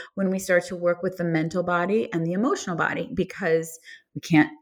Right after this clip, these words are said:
see them, we can't tangibly touch them or feel them like we can our quadriceps or our hamstrings, et cetera. And so what we can apply the same exact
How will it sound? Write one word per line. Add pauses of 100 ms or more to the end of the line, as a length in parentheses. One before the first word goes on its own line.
see
them,
we
can't
tangibly (320)
touch
them
or
feel
them
like
we
can
our
quadriceps (140)
or
our
hamstrings,
et
cetera. (840)
And
so
what
we
can
apply
the
same
exact